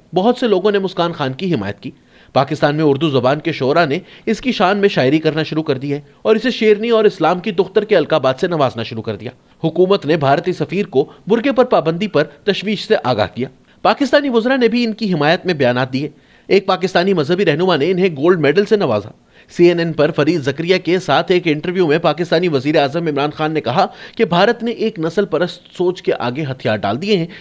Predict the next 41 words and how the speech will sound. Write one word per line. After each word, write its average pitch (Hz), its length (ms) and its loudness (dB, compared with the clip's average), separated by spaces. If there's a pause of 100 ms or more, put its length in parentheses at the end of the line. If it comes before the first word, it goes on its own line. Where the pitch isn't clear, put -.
(100)
जिसके 226 260 0
बायस 185 340 2
वहां 156 220 -2 (240)
मजहबी 196 380 2
अकलियतों 160 460 0
के 160 140 -8
हुकूक 147 380 -2
दाव 127 180 2
पर 101 160 -6
लग 92 140 -6
गए 104 120 -4
हैं। 104 140 -14 (400)
फरीद 139 220 2
जकरिया 156 340 0
इनसे 156 180 -2
पूछ 180 220 -6
सकते 156 240 -2
थे 156 120 -2
कि 165 120 -2
पाकिस्तान 143 480 -2
में 156 80 -2
अकलियतों 131 520 -4
को 143 100 -6
तहफ़्फ़ुज़ 131 460 -10
क्यों 139 160 -6
हासिल 101 260 -10
नहीं। 98 200 -16 (540)
इसी 127 220 -2
माह 113 160 -2
पेशावर 127 420 -2
में 120 160 -6 (240)
एक 185 140 2
मसीही 185 340 -2
पादरी 180 340 -2
को 135 180 2
गोली 147 280 0
मारकर 120 300 -4 (100)
कत्ल 127 180 -4
कर 104 140 -8
दिया 101 160 -6
गया। 120 140 -14